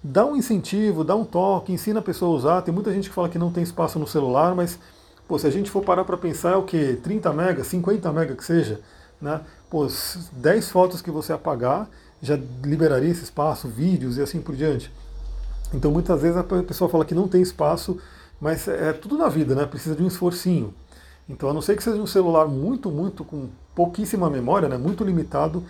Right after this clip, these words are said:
eu tenho certeza que todo mundo tem um espaço aí no celular pra colocar, desde que apague, desde que limpe algumas coisas que precisam ser limpas. Aliás, o Ho'oponopono fala sobre limpar memórias, mas aí fica pra próximos áudios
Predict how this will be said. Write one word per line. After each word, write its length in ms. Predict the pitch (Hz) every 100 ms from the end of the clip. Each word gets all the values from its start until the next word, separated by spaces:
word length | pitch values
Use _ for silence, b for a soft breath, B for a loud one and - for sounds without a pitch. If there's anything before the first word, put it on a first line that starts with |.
| B B B
eu 60 | -
tenho 140 | 165
certeza 360 | 208 196 180 175
que 120 | 170
todo 280 | - 285 226
mundo 160 | 180
tem 140 | 180 170
um 40 |
espaço 400 | 165 - 151 147
aí 80 | 143
no 60 | 131
celular 260 | 139 135
pra 120 | 135
colocar, 460 | - 170 160 180 185 B B -
desde 320 | 151 233 214
que 100 | 202
apague, 560 | 233 - 151 160 156 180
desde 280 | 135 170 -
que 80 |
limpe 500 | 170 143 165 170 170 B B B
algumas 380 | - 139 151 156
coisas 280 | - 151 147
que 100 | -
precisam 260 | - 156 156
ser 140 | 170
limpas. 360 | 127 117 131 202
Aliás, 520 | 240 151 156 175 - b b b b
o 80 | 165
Ho'oponopono 640 | 175 175 175 156 151 156 160
fala 200 | 165 151
sobre 220 | 156 147
limpar 360 | 147 156 143 151
memórias, 420 | 175 127 110 107
mas 180 | 175 185
aí 80 | 185
fica 240 | 196 190
pra 160 | 170 170
próximos 500 | 160 156 165 156 127
áudios 400 | 135 143 156